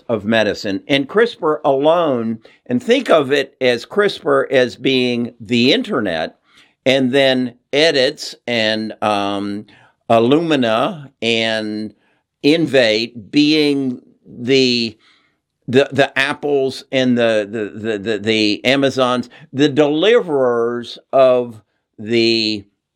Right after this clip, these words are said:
internet, okay? But change the word internet to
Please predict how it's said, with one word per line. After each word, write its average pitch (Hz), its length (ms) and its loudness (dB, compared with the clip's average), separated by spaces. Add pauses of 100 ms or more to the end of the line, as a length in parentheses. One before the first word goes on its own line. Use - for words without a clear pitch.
(500)
internet, 101 520 0 (320)
okay? 113 440 0 (180)
But 127 420 0 (680)
change 165 480 0
the 135 120 2
word 131 380 2
internet 117 640 0 (320)
to 110 540 0